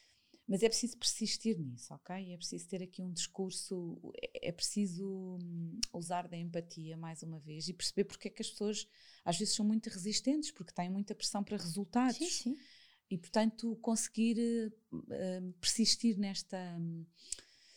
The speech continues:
Speaker 1: se usar da resiliência no sentido de nós vamos lá chegar, eh, sim, eh, eu acredito que é por aí o caminho. E acredito também que há muitas empresas que já estão disponíveis para fazer, eh,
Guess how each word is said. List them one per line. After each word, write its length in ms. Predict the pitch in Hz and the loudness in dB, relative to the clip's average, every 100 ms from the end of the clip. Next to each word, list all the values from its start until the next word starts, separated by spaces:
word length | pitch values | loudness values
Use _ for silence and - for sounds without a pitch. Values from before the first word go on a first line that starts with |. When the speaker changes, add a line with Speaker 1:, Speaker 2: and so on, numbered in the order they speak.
| - - - - _ - | -20 -20 -20 -20 _ -12
Speaker 1:
se 160 | - | -4
usar 300 | 190 170 196 | 0 4 4
da 120 | 190 190 | 4 -4
resiliência 1120 | 180 160 180 185 180 175 170 170 - 165 160 | -4 -2 -2 -2 -2 -2 -2 -2 -4 -6 -6
no 100 | 165 | -6
sentido 340 | - 185 180 | -4 -6 -6
de 60 | 160 | -6
nós 140 | 160 | -6
vamos 240 | 156 175 165 | -4 -6 -6
lá 160 | 165 | -4
chegar, 560 | 160 - - 147 147 156 | -2 0 0 -4 -6 -8
eh, 240 | 170 185 233 | -10 -10 -8
sim, 380 | - 226 175 170 _ - | -4 -2 -2 -6 _ -14
eh, 280 | 151 156 156 | -12 -10 -10
eu 80 | 160 | -10
acredito 380 | 160 170 170 | -12 -12 -10
que 80 | 170 | -8
é 40 | 175 | -8
por 160 | 170 | -6
aí 160 | 170 170 | -6 -6
o 60 | |
caminho. 480 | 170 175 160 147 147 - | -6 -6 -6 -8 -10 -8
E 160 | 175 175 | -4 -4
acredito 420 | 175 180 208 - | -2 -2 -2 -2
também 320 | 185 175 185 | -4 -2 -4
que 100 | 190 | -4
há 60 | 170 | -4
muitas 320 | 180 190 180 | -4 -4 -6
empresas 440 | 175 170 160 165 | -8 -8 -10 -10
que 100 | - | -8
já 60 | 160 | -8
estão 200 | - 170 | -6 -8
disponíveis 580 | 170 170 170 170 175 170 | -8 -6 -4 -4 -4 -6
para 240 | - 160 | -6 -6
fazer, 500 | 170 170 151 156 160 | -4 -6 -4 -6 -6
eh, 200 | 160 160 | -6 -10